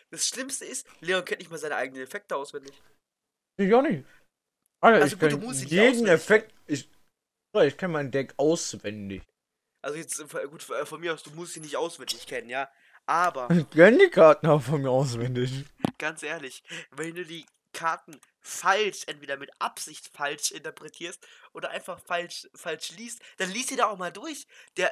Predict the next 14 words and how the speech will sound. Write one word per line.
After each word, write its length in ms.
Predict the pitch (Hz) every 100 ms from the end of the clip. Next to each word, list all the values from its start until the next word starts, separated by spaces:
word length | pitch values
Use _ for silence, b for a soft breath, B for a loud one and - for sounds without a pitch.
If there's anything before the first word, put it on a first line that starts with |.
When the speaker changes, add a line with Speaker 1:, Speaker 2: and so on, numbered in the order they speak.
| -
Speaker 1:
der 180 | 151 185
hat 160 | 254 277
wahrscheinlich 300 | 214 190 208
schon, 140 | 190
ich 160 | 156 -
will 120 | 262
nicht 160 | 254 208
wissen, 200 | 220 180
wie 60 |
viele 160 | 185 165
Games 280 | 180 185 -
der 120 | 170
gewonnen 300 | 147 143 156
hat, 140 | 180